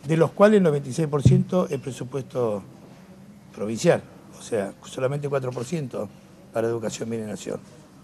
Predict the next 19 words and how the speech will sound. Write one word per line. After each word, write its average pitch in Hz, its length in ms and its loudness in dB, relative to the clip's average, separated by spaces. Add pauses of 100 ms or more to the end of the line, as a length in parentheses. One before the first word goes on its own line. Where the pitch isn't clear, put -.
(160)
Por 113 140 -4
eso 131 160 -2
el 143 60 -2
otro 139 160 -2
día 139 180 0
cuando 110 420 -4 (640)
salió 120 300 -4
el 135 60 0
acuerdo 131 360 -2
salarial, 127 580 -2 (420)
con - 140 -10
sonrisa 131 500 -6
y 123 80 -4
todo, 127 420 -2 (560)
yo 185 100 -4
me 190 80 0
enojé 175 260 2
mucho 165 300 0
porque 113 760 -4